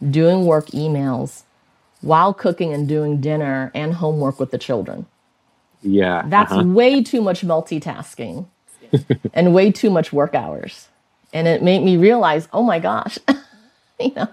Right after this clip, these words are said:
Speaker 1: I'm overdoing it and my kids aren't getting real present time with me," right? And another thing that a lot of people notice that I've seen is that when they do that,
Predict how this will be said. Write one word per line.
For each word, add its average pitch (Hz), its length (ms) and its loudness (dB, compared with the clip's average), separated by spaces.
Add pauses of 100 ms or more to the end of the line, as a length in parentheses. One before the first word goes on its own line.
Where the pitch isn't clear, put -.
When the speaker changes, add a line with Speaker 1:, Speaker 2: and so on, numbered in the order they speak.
Speaker 1:
I'm 220 160 -8 (600)
overdoing 185 640 4
it 180 100 0
and 160 100 -4
my 160 120 0
kids 196 300 -2
aren't 165 220 -2
getting 160 440 0 (440)
real 160 540 2 (540)
present 147 380 0
time 143 260 -8
with - 140 -14
me," - 200 -12
right? - 220 -12 (340)
And 208 220 4
another 233 300 4
thing 190 420 -4
that 170 280 -2 (220)
a 175 100 0
lot 175 300 4
of 214 80 0
people 170 280 -4
notice 165 400 -4
that 151 160 -12
I've 151 180 -8
seen 226 300 -4
is 165 120 -4
that 165 140 -4
when 151 140 -4
they 147 100 0
do 139 240 -4
that, 240 280 -8